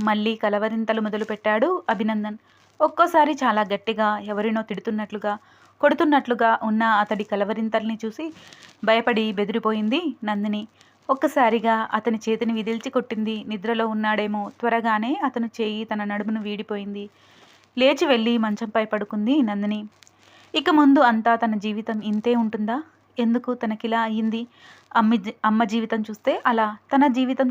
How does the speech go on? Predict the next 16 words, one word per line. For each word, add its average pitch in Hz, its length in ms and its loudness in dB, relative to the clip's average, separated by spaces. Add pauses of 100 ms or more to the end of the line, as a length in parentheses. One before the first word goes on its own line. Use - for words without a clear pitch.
చూస్తేనేమో 233 540 -2
ఇలా. 214 300 -2 (400)
ఎందుకమ్మా 226 580 2
నాకు 226 280 0
ఇంత 254 240 0
తొందరగా 294 440 2
పెళ్లి 214 340 -4
చేశావు? 220 400 -6 (480)
నా 262 120 6
కలలన్నీ 240 560 2
నెరవేర్చుకునేదాకా 214 960 0
నువ్వు 214 200 -6
ఎందుకు 214 400 -4
ఆగలేకపోయావు? 233 920 0 (640)
ఇతన్ని 240 360 2
నమ్మి 220 380 4